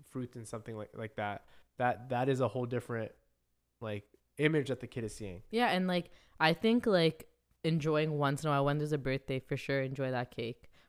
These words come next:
Speaker 2: Or when there's, if you wa-, just want a cookie, okay, sure, enjoy that cookie, but
Speaker 1: I mean, I,
Speaker 2: not
Speaker 1: I,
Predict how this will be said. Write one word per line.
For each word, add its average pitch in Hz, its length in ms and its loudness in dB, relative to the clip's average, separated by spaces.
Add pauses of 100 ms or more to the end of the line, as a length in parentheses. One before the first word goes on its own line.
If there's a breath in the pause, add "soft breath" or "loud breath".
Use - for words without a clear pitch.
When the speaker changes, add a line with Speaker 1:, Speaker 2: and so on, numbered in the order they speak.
Speaker 2:
Or 143 400 6
when 151 260 2
there's, 143 380 2 (140)
if 160 140 -4
you 170 120 4
wa-, 160 80 4 (180)
just 185 180 2
want 160 160 4
a 156 40 0
cookie, - 380 -4
okay, 196 260 0
sure, 165 240 0
enjoy 143 340 0
that 156 160 2
cookie, 160 260 -2
but 143 280 -2 (180 soft breath)
Speaker 1:
I 156 60 0
mean, 151 140 6
I, 139 140 8
Speaker 2:
not 175 220 10
Speaker 1:
I, 185 220 6